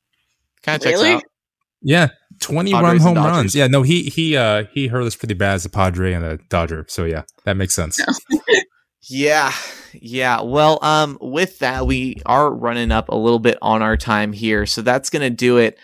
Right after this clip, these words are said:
Speaker 1: uh, for Short Hops and Tall Tales tonight. Uh, Sarah, thanks again for joining us tonight. It was super fun, uh, having you come on and getting to really talk,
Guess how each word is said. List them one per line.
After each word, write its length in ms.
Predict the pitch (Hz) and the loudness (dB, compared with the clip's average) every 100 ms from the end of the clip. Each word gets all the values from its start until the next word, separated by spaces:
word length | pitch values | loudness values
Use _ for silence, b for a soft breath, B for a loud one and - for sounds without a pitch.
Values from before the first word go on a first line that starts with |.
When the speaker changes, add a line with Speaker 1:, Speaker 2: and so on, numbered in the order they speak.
| b b _ - | b b _ -4
Speaker 1:
uh, 320 | 107 107 - - | 0 0 -2 -8
for 400 | - 127 151 - | -6 -2 -2 -2
Short 260 | - 135 | -6 -6
Hops 300 | 123 117 120 | -2 -2 -2
and 180 | - 117 | -4 -6
Tall 220 | 117 113 | -2 -2
Tales 400 | 110 120 107 104 | -2 -4 -6 -8
tonight. 400 | - 117 117 110 B B B | -10 -4 -2 -4 B B B
Uh, 120 | 117 | -8
Sarah, 500 | - - - 185 208 | -8 -10 -4 0 0
thanks 240 | 160 202 - | -2 -6 -6
again 240 | 165 147 | -4 -4
for 220 | 131 123 | -4 -4
joining 320 | 110 117 117 113 | -2 -2 -2 -2
us 140 | - | -2
tonight. 200 | 113 110 | -2 0
It 60 | 113 | 0
was 100 | 113 | -2
super 180 | 127 | -2
fun, 320 | 120 117 117 110 | 0 0 0 -2
uh, 160 | 107 107 | -2 0
having 220 | 117 113 | -2 -4
you 40 | |
come 160 | 117 113 | -6 -4
on 140 | 110 | -4
and 80 | 110 | -2
getting 180 | 110 110 | -2 -2
to 140 | 107 98 - - | -6 -8 -12 -2
really 220 | 160 135 | -2 2
talk, 260 | 135 117 | 0 0